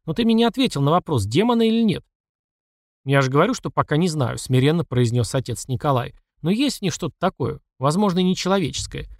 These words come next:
Мне показалось, что они живут быстро, считают время не сутками, часами, а минутами и секундами. Скажу одно, господин Ито, я не чувствую в них зла, но бойтесь разозлить их, последствия могут быть ужасны".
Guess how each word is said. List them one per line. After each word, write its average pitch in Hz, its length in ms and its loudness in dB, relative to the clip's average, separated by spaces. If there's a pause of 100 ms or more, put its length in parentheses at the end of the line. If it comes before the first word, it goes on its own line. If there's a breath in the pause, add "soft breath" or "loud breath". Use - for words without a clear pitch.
(260 soft breath)
Мне 151 160 2
показалось, 214 480 2
что - 140 -6
они 208 140 2
живут 196 280 -2
быстро, 175 440 0
считают 175 440 0
время 180 260 2
не 170 140 2
сутками, 185 460 -2
часами, 135 460 0
а - 20 4
минутами 156 460 2
и - 20 2
секундами. 139 680 -4 (380)
Скажу 180 380 2
одно, 254 240 2
господин 131 500 0
Ито, - 240 -12 (180)
я 160 140 2
не 254 120 2
чувствую 214 400 -2
в 123 60 0
них 127 140 2
зла, 127 300 -2 (360)
но 175 160 2
бойтесь 240 400 0
разозлить 202 560 -2
их, - 160 -16
последствия 156 540 -2
могут 165 200 0
быть 160 200 -2
ужасны". 165 500 -2